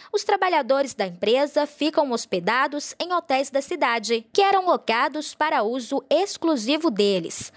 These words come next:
Os primeiros funcionários diagnosticados com covid dezenove ficavam hospedados no mesmo lugar, que tinha ao todo duzentos e sessenta e seis trabalhadores da empresa. Em nota, a assessoria de comunicação da Longping Hightech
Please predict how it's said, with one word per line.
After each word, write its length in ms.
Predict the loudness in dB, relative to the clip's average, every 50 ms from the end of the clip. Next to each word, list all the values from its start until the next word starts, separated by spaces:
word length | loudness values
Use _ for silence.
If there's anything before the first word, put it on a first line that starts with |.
| -16 -18 -16 -18 -6 -2
Os 120 | -2 -2 2
primeiros 500 | 2 2 2 2 2 0 0 0 -2 -2
funcionários 800 | -4 -6 -2 0 2 2 2 0 0 0 0 0 0 -2 -2 0
diagnosticados 1200 | 0 2 2 2 2 0 -2 -2 -2 -2 -4 -6 -8 -4 -2 0 0 0 0 -2 -4 -6 -8 -4
com 160 | -4 -4 -2
covid 600 | 0 0 0 0 0 -2 -2 -2 -2 -2 -2 -2
dezenove 680 | -2 -2 -2 -2 -2 0 0 2 2 2 2 0 -2 -6 -8 -12 -18 -10 -4
ficavam 420 | -2 0 2 2 2 0 0 0 -2
hospedados 720 | -4 -2 0 -2 0 0 0 0 0 0 0 -2 -6 -6 -4
no 140 | -4 -2
mesmo 400 | 0 2 2 2 2 2 -2 -2
lugar, 480 | -2 -2 -2 0 0 0 0 0 -2 -4 -10 -16 -16 -2
que 100 | 0 0
tinha 300 | 2 2 0 2 2 2
ao 80 | 0 2
todo 480 | 2 4 4 4 4 2 0 -4 -8 -8
duzentos 800 | -2 0 2 2 2 2 0 0 0 0 -2 -2 0 0 0 0
e 80 | 0 0
sessenta 520 | 0 0 0 0 2 0 0 0 2 2
e 60 | 2 2
seis 340 | 2 0 0 2 0 0
trabalhadores 920 | 0 0 0 0 2 2 2 2 2 0 0 2 2 2 2 0 -2 -2 -2
da 140 | -2 -2 -2
empresa. 600 | -2 -2 -2 0 2 2 2 0 -2 -4 -8 -12 -14 -18 -20 -20 -20 -18 -10
Em 140 | -8 -6 -2
nota, 400 | 0 2 2 2 2 0 -2 -2 -4 -8 -4 -2
a 60 | -2
assessoria 560 | 0 0 -2 0 2 0 0 2 2 0 0
de 140 | 0 -2 -2
comunicação 920 | 0 -2 -2 0 -4 -4 -2 -2 -2 -2 -2 -2 0 0 0 0 0 -2
da 140 | -2 -2 0
Longping 500 | 2 2 0 0 -2 -4 -8 -8 -6 -4
Hightech 600 | -4 -4 -4 -6 -4 _ 0 2 2 2 0 -6